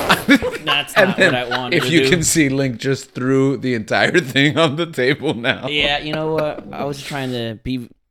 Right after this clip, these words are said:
Speaker 1: There you go. Gabriel did it.
Speaker 2: So there. You, I, I kept it simple. You can throw a little,
Speaker 1: It's like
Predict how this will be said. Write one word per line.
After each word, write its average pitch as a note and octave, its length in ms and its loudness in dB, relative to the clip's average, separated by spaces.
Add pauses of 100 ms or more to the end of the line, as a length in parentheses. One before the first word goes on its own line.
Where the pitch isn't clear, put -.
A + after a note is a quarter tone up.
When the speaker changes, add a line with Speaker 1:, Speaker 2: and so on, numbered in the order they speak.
(340)
Speaker 1:
There B2 100 -10
you A#2 120 -10
go. F#2+ 260 -10
Gabriel A2 280 -10
did G2 180 -10
it. G#2 140 -12 (220)
Speaker 2:
So E2 400 -6
there. E2 440 -8
You, G#2 180 -12 (220)
I, D3 200 -4
I F3 80 2
kept E3+ 260 0
it E3 120 0
simple. D3 380 0
You C3+ 160 0
can C3+ 160 -2
throw C3+ 300 0
a - 20 -2
little, C3 220 2
Speaker 1:
It's C3 100 2
like - 120 8